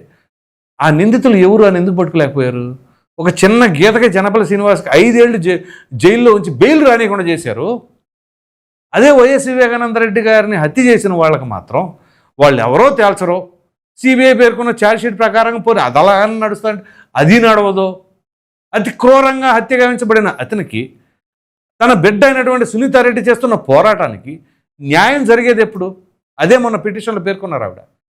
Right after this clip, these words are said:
"ఇక నాకు ఎప్పుడు న్యాయం జరుగుతుంది?" అని అని చెప్పేసి పాపం ఆ ఆడపడుచు ప్రతిరోజు గట్టిగా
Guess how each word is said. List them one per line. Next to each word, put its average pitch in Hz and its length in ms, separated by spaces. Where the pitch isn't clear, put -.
"ఇక 190 200
నాకు 220 200
ఎప్పుడు 294 180
న్యాయం 254 380
జరుగుతుంది?" 214 560
అని 226 180
అని 233 180
చెప్పేసి 220 460
పాపం 196 240
ఆ - 20
ఆడపడుచు 226 560
ప్రతిరోజు 202 720
గట్టిగా 180 320